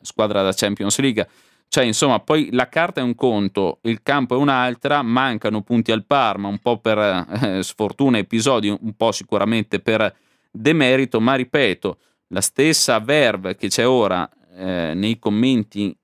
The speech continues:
giustamente in chiave negativa, non l'ho stessa, eh, non l'ho vista nei commenti in chiave positiva dopo il pareggio quasi vittoria a Torino. Io questo lo ribadisco, è una mia, eh, opinione, insomma, un mio parere.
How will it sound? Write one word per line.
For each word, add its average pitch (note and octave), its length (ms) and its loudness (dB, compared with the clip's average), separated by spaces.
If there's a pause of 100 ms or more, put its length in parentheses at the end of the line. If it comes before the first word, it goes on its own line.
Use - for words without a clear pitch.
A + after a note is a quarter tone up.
(120)
giustamente G#2 960 -2
in E2 180 -4
chiave G#2 360 -2
negativa, B2 580 -2
non C3+ 240 0
l'ho C3 100 0
stessa, A#2+ 480 -2
eh, G#2 140 -4
non G#2 160 0
l'ho C#3+ 100 2
vista B2 480 -2 (440)
nei B2 260 0
commenti A#2+ 720 0
in F#2+ 100 2
chiave G2+ 340 -2
positiva A#2+ 600 0
dopo G#2+ 240 -2
il G#2 140 -4
pareggio G#2+ 480 -2
quasi G#2 340 -2
vittoria G#2 480 -2
a F#2+ 60 -4
Torino. F#2 440 -2
Io G2+ 120 -2
questo - 280 -4
lo F2+ 120 -2
ribadisco, G2+ 640 -6
è F#2+ 100 -8
una G2 180 -2
mia, F#2+ 300 -2 (480)
eh, D2 480 -8 (100)
opinione, A#2 560 0
insomma, G2 340 -2
un G2+ 60 0
mio A#2 120 2
parere. G#2+ 540 0